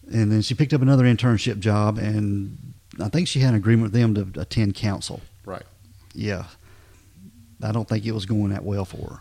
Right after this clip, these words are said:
Speaker 2: No, she skipped a couple, and I think, uh, they was gonna let her go too, and then this is where the, uh,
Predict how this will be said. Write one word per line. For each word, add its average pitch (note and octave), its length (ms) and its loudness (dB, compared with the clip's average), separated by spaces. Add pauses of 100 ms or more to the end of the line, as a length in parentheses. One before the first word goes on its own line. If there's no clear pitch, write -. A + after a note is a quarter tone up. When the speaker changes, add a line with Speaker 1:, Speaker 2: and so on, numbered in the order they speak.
Speaker 2:
No, F#2+ 240 -16
she G#2 160 -14
skipped G2+ 320 -14
a G2 40 -18
couple, F#2 400 -16
and F2+ 220 -18 (160)
I G2+ 40 -20
think, - 300 -20
uh, G#2+ 120 -16 (960)
they G#2+ 100 -12
was G#2 140 -12
gonna G#2+ 180 -8
let G#2 140 -4
her F#2+ 80 -8
go F#2+ 180 -6
too, F#2+ 260 -6
and F2+ 140 -6
then F#2 160 -6
this F#2 220 -8
is F2 120 -12
where F2+ 360 -12 (360)
the, - 240 -16
uh, - 180 -14